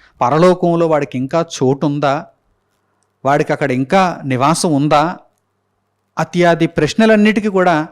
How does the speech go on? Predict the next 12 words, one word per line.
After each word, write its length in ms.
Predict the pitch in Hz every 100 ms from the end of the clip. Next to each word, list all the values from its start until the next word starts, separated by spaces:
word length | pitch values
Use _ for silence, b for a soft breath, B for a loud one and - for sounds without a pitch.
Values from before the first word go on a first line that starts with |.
| -
అక్కడ 360 | 151 147 135 135
సమాధానం 460 | 135 139 135 135
దొరికేస్తుంది. 560 | 117 - 107 - - - _ -
జాగ్రత్తగా 380 | 139 135 131 117
చూడండి. 300 | 110 101 - - b b b b -
ప్రకటన 360 | 165 196 240 220
గ్రంథము 640 | 208 170 165 147 123 180 b b b b
పన్నెండవ 320 | 151 208 247
అధ్యాయము 800 | 240 175 185 165 151 143 127 156
ఏడవ 340 | 160 190 175 143
వాక్యం 380 | 123 - 120
నుండి 260 | 110 101